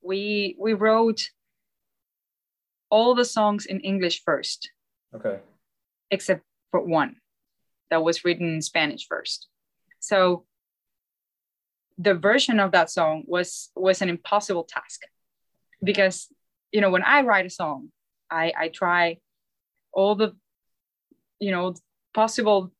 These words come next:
Speaker 1: different paths that I can think of just to make sure that I'm choosing the one that I like the most. So when I,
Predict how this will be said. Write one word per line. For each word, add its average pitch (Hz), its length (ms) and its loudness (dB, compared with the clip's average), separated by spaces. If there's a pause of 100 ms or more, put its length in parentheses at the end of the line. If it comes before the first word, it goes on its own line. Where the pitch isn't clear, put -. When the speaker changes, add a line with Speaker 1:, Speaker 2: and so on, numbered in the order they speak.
(380)
Speaker 1:
different 196 420 0 (560)
paths 208 380 0 (800)
that 196 160 0
I 180 80 0
can 190 220 -6
think 214 260 -2
of 143 220 -4 (680)
just 202 180 -2
to 202 80 0
make 185 180 0
sure 185 280 4
that 165 140 2
I'm 175 140 0
choosing 190 320 -4
the 170 80 4
one 175 220 0
that 175 180 2
I 185 180 6
like 170 320 0
the 160 60 -8
most. 143 480 -12 (920)
So 165 460 0
when 170 160 -4
I, 156 180 -4